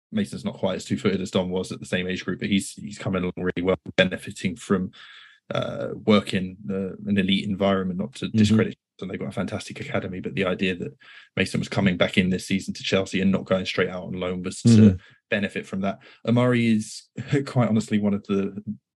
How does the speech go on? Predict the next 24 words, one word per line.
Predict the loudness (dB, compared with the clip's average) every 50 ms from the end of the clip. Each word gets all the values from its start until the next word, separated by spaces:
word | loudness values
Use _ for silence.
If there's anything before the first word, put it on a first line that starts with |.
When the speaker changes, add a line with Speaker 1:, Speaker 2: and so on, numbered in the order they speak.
| _ _
Speaker 1:
the, | -6 -4 -4 -4 -4 -6
the | -8 -10 -10 -12 -10 -6 -2 0 4
most | 6 6 6 6 6
fun | 4 4
players | 6 6 4 2 0 -2
to | -4 -4
watch | -4 -4 -6 -8 -8
in | -8 -8 -4
P | -2 -2 -2
L | -2
two | -2 -4 -4
football. | -4 -4 -6 -6 -8 -12 -12 _ -20 -20 -20 -20 -20 _ -4
He's, | 0 2 4 4 2 0 -6 -12 -16 -16 -6
he's | -4 -4 -2
short, | 0 2 4 6 6 8 6
he's | 6 4 4 -2
slight, | -10 -12 -6 -4 -2 0 0 -2
he's | -2 -4 -6
maybe | -6 -6 -8
five | -10 -10 -6 -6 -6 -6
foot | -8 -10 -8
seven | -6 -4 -4 -4 -4 -6
if | -8 -10 -10 -6
on, | -6